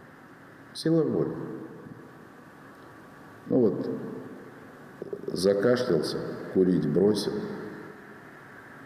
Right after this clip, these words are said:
Это не называется свободой выбора. Это тот самый пример, который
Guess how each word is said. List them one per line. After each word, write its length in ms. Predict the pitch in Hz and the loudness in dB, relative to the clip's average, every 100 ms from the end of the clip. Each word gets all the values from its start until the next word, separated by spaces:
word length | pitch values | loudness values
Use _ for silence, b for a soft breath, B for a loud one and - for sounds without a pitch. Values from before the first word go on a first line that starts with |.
| - - - - 90 | -20 -20 -18 -8 -2
Это 180 | 107 113 | 2 4
не 120 | 113 | 6
называется 580 | 113 113 117 113 - 95 | 6 4 6 4 4 2
свободой 560 | 90 90 87 85 85 | 2 2 4 4 4
выбора. 380 | 82 80 - - | 2 0 -2 -4
Это 180 | 67 78 | -6 -4
тот 240 | 95 92 | -4 0
самый 300 | 107 95 90 | 2 2 2
пример, 420 | 87 95 104 123 - | 2 2 4 4 2
который 500 | 82 80 87 80 | -2 -2 -2 -2